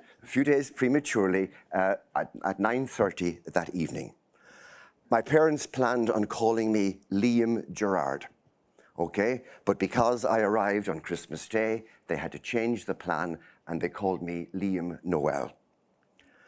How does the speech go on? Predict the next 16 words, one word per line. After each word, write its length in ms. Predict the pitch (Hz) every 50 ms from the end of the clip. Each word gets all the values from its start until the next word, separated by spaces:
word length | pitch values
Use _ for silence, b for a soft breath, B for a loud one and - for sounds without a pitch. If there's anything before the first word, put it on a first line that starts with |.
| b b b b b b
I'm 220 | 98 110 113 123
always 540 | 127 135 139 135 135 131 123 117 113 - - _ _ 107
glad 460 | 104 123 139 113 90 85 78 78 76 - - _ _ _
I 100 | - 87
was 220 | 82 76 85 73 73
born 340 | - 87 85 73 76 78 71
on 200 | - 82 82 73
that 220 | 80 76 - -
day, 340 | - 78 73 85 87 - b b b b b b b _
even 300 | - 110 101 98 104 101
though 220 | 87 98 95 98
as 340 | - - 101 98 85 73 - - - _ -
n-, 140 | 95 101 -
none 240 | - 101 117 120 117
of 100 | 110 92
us, 340 | 110 107 - - - -